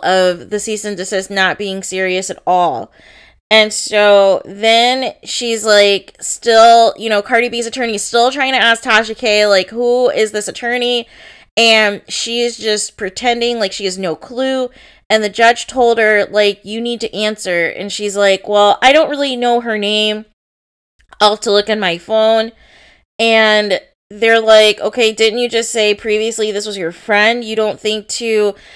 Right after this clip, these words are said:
you know, already know who this friend is and have advice and everything else and not know their name?" So essentially they told her that you are going to have to find this person's name at lunchtime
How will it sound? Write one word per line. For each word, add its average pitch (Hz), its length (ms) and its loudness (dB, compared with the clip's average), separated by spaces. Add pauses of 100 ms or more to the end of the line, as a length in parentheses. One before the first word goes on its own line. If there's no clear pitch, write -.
(140)
you 220 140 -6
know, 202 340 4
already 220 400 4
know 202 240 0
who 214 100 -4
this 196 220 -4
friend 208 280 2
is 202 440 2
and 196 180 -6
have 196 240 0
advice 196 600 0
and 202 80 -4
everything 196 360 -4 (100)
else 185 380 2
and 196 260 -6
not 190 280 0
know 196 200 -2
their 185 200 0
name?" 185 420 -6 (400)
So 208 560 4
essentially 254 560 -2
they 214 300 0
told 214 300 -2
her 190 580 2
that 190 560 2 (320)
you 226 520 -4
are 202 140 2
going 214 280 -4
to 214 80 -4
have 202 240 0
to 214 100 -8
find 208 280 -2
this 202 120 -8
person's 196 480 -8
name 196 260 -4
at - 240 -6
lunchtime 185 800 -4